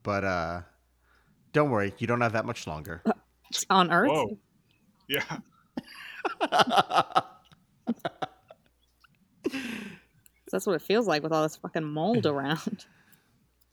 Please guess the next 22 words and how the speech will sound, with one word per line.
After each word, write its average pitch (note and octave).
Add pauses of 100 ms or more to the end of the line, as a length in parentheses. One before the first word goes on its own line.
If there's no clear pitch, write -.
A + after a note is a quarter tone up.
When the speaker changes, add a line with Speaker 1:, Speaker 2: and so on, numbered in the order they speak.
(540)
Speaker 1:
And C#3
John C#3+
Wayne, D3
how C3+
are C3
you C3
doing? E2+ (400)
How B2+
in A#2
isolation? G2
Speaker 3:
Great. D3 (640)
I A2
love B2+
it. G2 (260)
I G#2+
hate A#2
people, F#2+
so F#2+ (240)
we're B2+
good. A#2+ (1040)
Speaker 1:
<laughs> B3 (1600)
Now, C3+